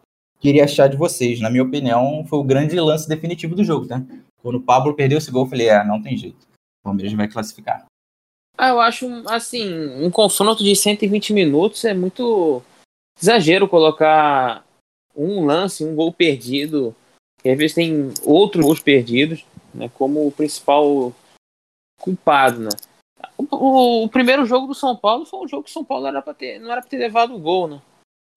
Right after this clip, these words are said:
Speaker 2: Deu mole, São Paulo jogou pra ganhar aquele jogo e ali foi o vacilo. Talvez ficaria um a um ali com o Pablo, poderia dar uma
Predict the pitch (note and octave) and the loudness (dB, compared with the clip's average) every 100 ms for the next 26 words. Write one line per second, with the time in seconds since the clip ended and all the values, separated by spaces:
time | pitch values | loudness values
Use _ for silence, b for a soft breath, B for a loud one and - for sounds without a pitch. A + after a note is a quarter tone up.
0 | - C#3+ E3 D#3 G#3 G#3+ F3 D3 C3 B2+ | -4 0 4 6 4 2 -2 -4 -8 -14
1 | - D3+ D#3+ D#3+ E3+ D3+ D#3 D3+ D#3+ E3 | -8 -4 0 0 0 -4 -2 -2 0 2
2 | D#3 C#3+ D#3 D3+ D#3 D3 D#3 D3 C3 D#3 | 2 2 -2 0 -2 -2 -2 -2 0 0
3 | G3 A#3 B3+ C4+ B3 A#2+ - - b _ | -2 -6 -6 -2 -2 -2 -6 -12 b _
4 | _ _ _ _ _ - A#3+ D4+ F4+ - | _ _ _ _ _ 0 2 4 4 4
5 | C4+ A#3 D3 B2 C3+ F#3+ G#3 A3 G3 G#3 | 4 4 2 -8 -4 0 2 0 -2 -8
6 | F3 - A3 A3+ G#3+ A3+ G#3 G#3+ G#3 G3 | -14 -12 -2 2 2 2 0 0 -4 -4
7 | G3+ G#3 G3 G3 G#3 F#3+ - A#3+ B3+ G#3 | -4 -6 -8 -8 -8 -6 -2 0 -2 -2
8 | A3 G#3 G3 A3+ G3 G3+ G3+ G3 F3+ C#3 | -2 2 2 0 0 -2 -2 0 0 -2